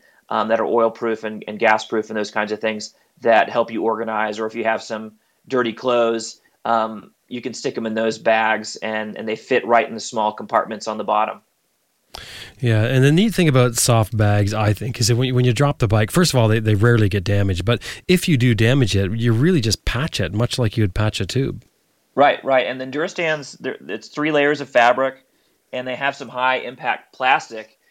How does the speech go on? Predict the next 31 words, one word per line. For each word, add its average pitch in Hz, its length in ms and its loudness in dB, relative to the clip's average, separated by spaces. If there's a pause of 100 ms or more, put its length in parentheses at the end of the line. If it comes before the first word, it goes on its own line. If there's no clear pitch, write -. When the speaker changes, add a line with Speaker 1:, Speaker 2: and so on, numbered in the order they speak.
(260)
Speaker 1:
involved, 117 540 -2 (100)
um, 107 460 -10 (420)
you 120 80 -16
know, 107 300 -8 (100)
just 123 180 -14
in 123 80 -6
the 113 60 -8
structure 139 460 0
of 110 100 -2
them. 107 180 -6
So, 110 360 0 (560)
you 117 80 -8
know, 117 100 -2
th-, 117 140 -2
they're 135 100 2
pretty 202 260 2
robust. 180 640 -4 (760)
Speaker 2:
W-, 170 180 0
what's 202 160 2
happening 247 320 0
with 208 140 2
the, 165 260 4
uh, 135 280 6
the, 127 360 2
the 123 140 4
Copper 139 260 2
Canyon 156 360 2
trips 101 240 -2
for - 140 -2
next 101 280 0
year? 101 160 -6